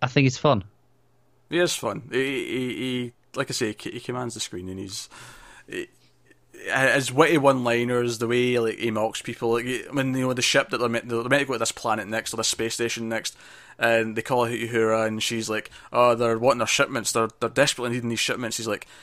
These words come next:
Speaker 2: "They'll get their, was it chilies or something like that?
Speaker 1: Yeah,
Speaker 2: Peppers?
Speaker 1: yeah,
Speaker 2: Red peppers."
Speaker 1: hand-picked peppers or something. Yeah,
Speaker 2: Yeah, yeah. And he's like, "Oh, they're,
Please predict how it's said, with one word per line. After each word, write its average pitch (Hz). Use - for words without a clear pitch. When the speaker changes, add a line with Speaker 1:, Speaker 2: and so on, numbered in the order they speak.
Speaker 2:
"They'll 110
get 123
their, 147
was 117
it -
chilies 160
or 165
something 170
like 170
that? -
Speaker 1:
Yeah, 123
Speaker 2:
Peppers? 107
Speaker 1:
yeah, 104
Speaker 2:
Red 143
peppers." 139
Speaker 1:
hand-picked 120
peppers 110
or 95
something. 104
Yeah, 107
Speaker 2:
Yeah, 123
yeah. 113
And 123
he's 120
like, 123
"Oh, 120
they're, 120